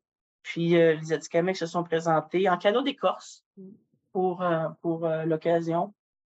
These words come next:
Puis, euh, je trouvais que c'était, puis encore là, euh, les, les Atikamekw, euh, ils, euh, ils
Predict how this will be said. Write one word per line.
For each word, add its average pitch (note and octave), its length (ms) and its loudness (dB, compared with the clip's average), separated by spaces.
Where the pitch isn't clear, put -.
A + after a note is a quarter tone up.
Puis, E3 280 -6
euh, E3 180 -6
je - 120 -12
trouvais E3 240 2
que D#3+ 60 -8
c'était, E3+ 300 2
puis E3 140 2
encore E3+ 280 6
là, G#3 220 4
euh, D#3 280 -2
les, D#3 200 0
les D#3+ 200 -2
Atikamekw, E3+ 720 0
euh, D3+ 240 0
ils, E3 200 0
euh, D#3+ 220 0
ils D#3+ 200 -6